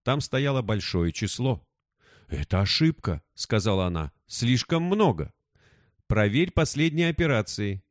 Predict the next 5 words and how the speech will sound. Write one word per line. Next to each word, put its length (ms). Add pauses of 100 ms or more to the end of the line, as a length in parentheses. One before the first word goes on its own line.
посоветовал 580
Солли. 460 (500)
София 500
открыла 360
вкладку, 600